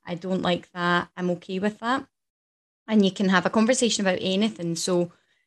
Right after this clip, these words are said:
she's gonna have it on going on holiday. So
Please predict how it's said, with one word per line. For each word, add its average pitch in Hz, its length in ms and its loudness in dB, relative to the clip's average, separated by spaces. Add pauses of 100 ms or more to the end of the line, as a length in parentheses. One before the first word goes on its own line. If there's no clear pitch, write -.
(120)
she's 220 320 0
gonna 190 220 2
have 180 220 2
it 175 140 2
on 175 400 0
going 175 200 -4
on 175 120 0
holiday. 175 560 0
So 170 480 -2